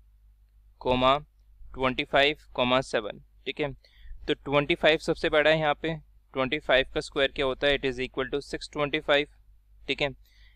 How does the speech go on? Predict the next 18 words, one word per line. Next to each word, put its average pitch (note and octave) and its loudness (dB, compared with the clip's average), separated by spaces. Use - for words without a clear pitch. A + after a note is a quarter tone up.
नेक्स्ट C#3 2
बाकी C3 4
दोनों D3+ -2
बचे D3+ 0
हैं, D#3 2
उनका D3 0
स्क्वायर C3 2
का C#3+ 0
सम D3 -2
करेंगे। D3 -2
ट्वेंटी C3+ -2
फ़ोर D#3 -2
स्क्वायर D#3+ 0
प्लस C#3 -2
में E3 -2
सेवन B2+ 0
का C#3+ -4
स्क्वायर। C3+ -2